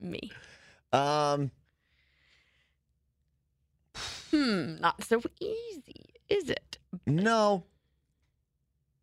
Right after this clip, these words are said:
Speaker 2: I would say
Speaker 1: <laughs> No podcast has had more dead air than this moment.
Speaker 2: I would, I would say your ability,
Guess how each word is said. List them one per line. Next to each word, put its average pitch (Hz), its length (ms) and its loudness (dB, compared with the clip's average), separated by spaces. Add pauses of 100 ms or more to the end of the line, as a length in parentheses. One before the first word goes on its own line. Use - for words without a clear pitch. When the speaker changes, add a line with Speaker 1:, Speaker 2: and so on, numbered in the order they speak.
(1200)
Speaker 2:
I 180 160 6
would 226 220 2
say 165 520 2
Speaker 1:
<laughs> 202 40 2
No 208 160 2
podcast 175 380 4
has 175 120 2
had 165 140 4
more 165 200 4
dead 170 200 4
air 156 220 4
than 151 160 -6
this 165 200 -2
moment. 143 320 -2 (180)
Speaker 2:
I 190 140 4
would, 233 120 2
I 185 160 4
would 202 140 2
say 202 340 4 (1200)
your 185 400 4
ability, 190 960 2